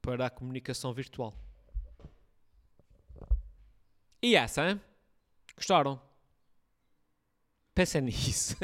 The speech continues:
<laughs> Pensem nisso que agora fiquei com dor de cabeça de pensamento nisso. Ok. Enfim. Ah, estamos com quinze minutos. Tá bom, tá bom.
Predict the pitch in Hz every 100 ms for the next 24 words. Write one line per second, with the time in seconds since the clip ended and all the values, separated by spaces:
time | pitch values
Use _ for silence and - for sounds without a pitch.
0 | 170 - - - - - 185 165 160 -
1 | 156 143 139 143 135 143 131 - - 127
2 | 127 123 - 95 95 - _ _ _ _
3 | _ _ _ _ _ _ - - 135 -
4 | 101 - - _ - - 135 - - -
5 | - - _ _ - 143 147 147 165 -
6 | - 165 160 156 151 147 139 - 127 127
7 | 120 - 294 113 117 - 127 127